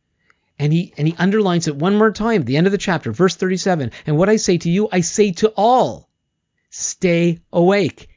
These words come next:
This is not just for Jesus' disciples at that day.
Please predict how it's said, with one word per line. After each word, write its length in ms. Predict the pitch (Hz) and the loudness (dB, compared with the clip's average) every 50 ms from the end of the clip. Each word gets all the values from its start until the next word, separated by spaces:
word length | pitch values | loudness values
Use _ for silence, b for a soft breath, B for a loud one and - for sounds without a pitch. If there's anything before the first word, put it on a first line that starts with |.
| _ _ | _ _
This 180 | 180 165 - | -8 -6 -4
is 120 | 175 156 156 | -4 -4 -4
not 320 | 180 190 202 - - - | -2 -2 -2 -4 -4 -6
just 360 | - - 196 196 202 - - | -4 -2 0 0 0 -2 -6
for 520 | - _ _ - 208 226 220 190 175 180 170 | -16 _ _ 0 2 4 4 4 4 2 0
Jesus' 360 | 151 - 175 185 190 196 190 | -2 -4 -4 -4 -4 -4 -6
disciples 480 | 185 185 - - 190 185 185 196 175 | -6 -6 -4 -2 -2 -2 -2 -4 -4
at 180 | 165 170 170 - | -4 -6 -6 -4
that 220 | 180 175 170 165 | -4 -6 -6 -2
day. 380 | 165 196 214 233 156 - - | -2 -2 -2 -2 -4 -8 -12